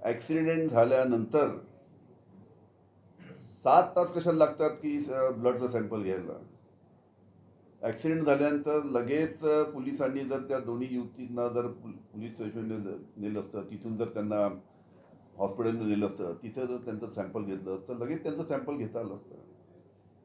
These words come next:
त्यामुळे त्यांचं ब्लड सॅम्पल घ्यायला सुद्धा उशीर लावला.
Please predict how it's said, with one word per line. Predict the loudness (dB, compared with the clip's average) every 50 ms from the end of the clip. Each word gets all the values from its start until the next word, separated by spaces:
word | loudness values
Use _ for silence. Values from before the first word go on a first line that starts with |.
| _ -6
त्यामुळे | -2 0 2 2 2 2 2
त्यांचं | 0 -2 -4 -2 -2 2 2 2 2 2 0 -4 -8 -14 -20 -16 -10
ब्लड | -4 2 4 6 6 6
सॅम्पल | 6 6 4 4 4 4 2 2 2 2
घ्यायला | 4 4 6 6 6 6 4
सुद्धा | 4 2 -4 -2 4 6 6 8 6 6 4
उशीर | 2 -2 -4 -6 -6 -2
लावला. | -2 0 0 0 -2 -4